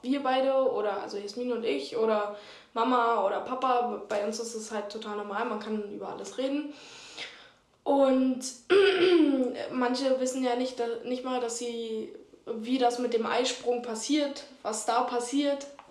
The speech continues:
dass sie da schwanger werden können, sondern wir wollen hier, wie gesagt, wie immer, nichts verurteilen oder so, aber bekommen dann mit zwölf die Pille von ihren Eltern, damit sie nicht so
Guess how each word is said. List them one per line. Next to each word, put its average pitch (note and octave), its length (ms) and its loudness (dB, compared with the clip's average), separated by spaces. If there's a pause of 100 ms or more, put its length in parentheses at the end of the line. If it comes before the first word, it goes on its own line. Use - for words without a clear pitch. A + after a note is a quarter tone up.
(140)
dass A3 160 -10
sie A3+ 80 -2
da A3+ 140 -2
schwanger C4+ 400 0
werden C4 280 -2
können, C#4 480 -6
sondern A3+ 540 -4 (420)
wir B3 160 0
wollen B3+ 240 6
hier, C#4 180 4
wie B3+ 80 -2
gesagt, A#3 500 -2 (140)
wie A#3 120 -4
immer, C#4 460 -2
nichts B3 420 -6
verurteilen B3+ 640 -2
oder A#3+ 200 -2
so, B3 320 -4 (320)
aber A3+ 640 -4 (180)
bekommen B3 280 -4
dann A#3+ 140 0
mit A3+ 120 -4
zwölf A#3+ 280 0
die B3 100 -8
Pille C#4 480 -2
von A#3 240 -8
ihren A3+ 140 -8
Eltern, A#3 480 -8
damit A3 260 -6
sie A3 140 -12
nicht G#3+ 160 -10
so A3 280 -6